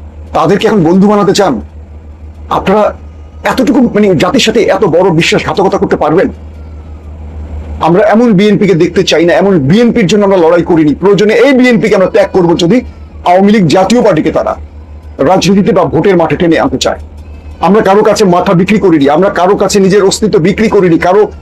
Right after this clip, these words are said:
চাকর বাকর নই যে আমরা তাবেদারি করব। আপনার দলের যেসব নেতাকর্মীরা টেন্ডারবাজি, চাঁদাবাজি, পদ পদবি সেল করে অবৈধ টাকা কামাই করবে, তাদের হিসেব আর আমাদের হিসেব পার্থক্য আছে।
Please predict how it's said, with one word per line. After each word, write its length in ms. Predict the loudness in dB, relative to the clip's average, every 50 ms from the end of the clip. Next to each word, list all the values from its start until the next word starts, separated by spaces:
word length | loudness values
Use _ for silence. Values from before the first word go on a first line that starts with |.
| -10 -4
চাকর 340 | 0 0 2 2 2 2 2
বাকর 280 | 2 2 2 2 2 2
নই 240 | 4 4 2 2
যে 120 | 2 2 2
আমরা 160 | 2 2 2
তাবেদারি 380 | 2 2 2 2 2 2 0 2
করব। 300 | 0 0 0 0 -2 -4 -6 -12 -20 -20 -18 -10 -4
আপনার 400 | -4 -4 -2 0 0 2 2 2
দলের 340 | 4 4 4 4 4 2 2
যেসব 400 | 2 2 2 2 2 0 2 2
নেতাকর্মীরা 760 | 2 2 2 2 2 2 2 2 2 2 2 2 0 -2 -2 -6 -12 -20 -20 -20 -20 -20 -20 -20 -10 -4 0
টেন্ডারবাজি, 580 | 2 2 4 4 4 4 4 4 4 2 2
চাঁদাবাজি, 500 | 2 2 2 2 2 4 4 2 2 2
পদ 200 | 2 2 0 0
পদবি 480 | 2 2 2 2 4 4 2 2 0 -2 -4 -14 -14
সেল 360 | -10 -6 -2 0 2 2 2
করে 260 | 2 2 2 0 -2 -4 -8 -18 -20 -20 -20 -20 -20 -20 -20 -20 -20 -20 -20 -20 -20 -20 -20 -20 -20 -20 -18 -18 -18 -10 -4 0
অবৈধ 320 | 2 2 4 4 2 2
টাকা 200 | 2 2 0 0
কামাই 260 | 0 0 0 0 0
করবে, 200 | 0 0 0 2
তাদের 240 | 2 2 2 2 2
হিসেব 240 | 2 2 2 2 2
আর 80 | 4
আমাদের 260 | 2 2 2 2 2 2
হিসেব 220 | 2 0 0 0
পার্থক্য 420 | 0 -2 -2 -2 -2 -2 0 0
আছে। 280 | -2 -2 -2 -4 -8